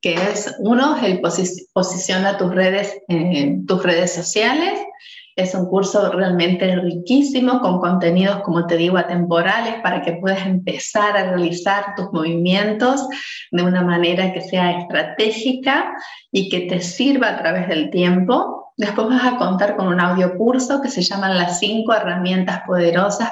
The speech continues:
para publicar e interactuar de manera efectiva, que es fantástico cómo a través de estas cinco herramientas vas a poder realizar un,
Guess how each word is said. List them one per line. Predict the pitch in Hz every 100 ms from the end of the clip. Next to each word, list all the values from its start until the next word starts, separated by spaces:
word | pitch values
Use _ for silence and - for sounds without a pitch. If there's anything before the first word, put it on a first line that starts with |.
| -
para | 190 175 175
publicar | 175 180 180 180 202
e | 202
interactuar | 196 180 160 156 - 190 185
de | 185
manera | 170 156 170 180 180 -
efectiva, | 170 - 160 - - 208 226 254 285 - - - - _
que | 190 190
es | 185 -
fantástico | 175 165 170 170 175 - - - 262 214 208
cómo | 202 202 214 220 220 - - -
a | 180 185
través | 185 185 196 233 277 294 - - - _ _ _ _ _ _ _
de | 196 185
estas | 185 190 -
cinco | - 214 240
herramientas | 214 180 175 180 180 196 190 247 269 - -
vas | 185 180 -
a | 202 196 185 180 - -
poder | 175 175 196 226 240
realizar | 233 190 175 175 175 - 202 226 233 220
un, | 190 185 170 160